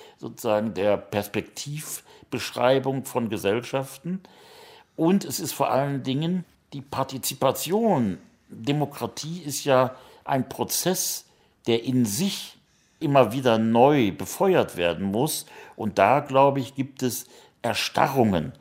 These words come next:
Wir haben ja am Beginn dieses Gesprächs über Konkordanzdemokratie gesprochen. Konkordanzdemokratie ist gut für Stabilität, aber schlecht für Energie und Partizipation.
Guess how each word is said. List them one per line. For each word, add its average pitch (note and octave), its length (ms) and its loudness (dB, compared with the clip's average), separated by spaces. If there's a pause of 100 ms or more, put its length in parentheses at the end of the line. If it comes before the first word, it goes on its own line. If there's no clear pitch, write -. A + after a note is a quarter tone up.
(320)
Wir G2+ 140 -6
haben A#2+ 160 2
ja A2+ 80 4
am A2+ 100 0
Beginn G#2+ 300 -2
dieses C3 240 -8
Gesprächs A2+ 420 -6
über G#2 140 -2
Konkordanzdemokratie G2+ 1300 0 (400)
gesprochen. G#2 640 4 (360)
Konkordanzdemokratie A2+ 1040 0
ist E2+ 140 -6
gut C#3+ 220 -4
für D3+ 80 -2
Stabilität, A#2+ 840 -2 (260)
aber G#2 240 -4
schlecht - 520 2
für A#2+ 340 2 (160)
Energie G#2 840 2 (300)
und G2+ 500 0 (360)
Partizipation. G2+ 880 0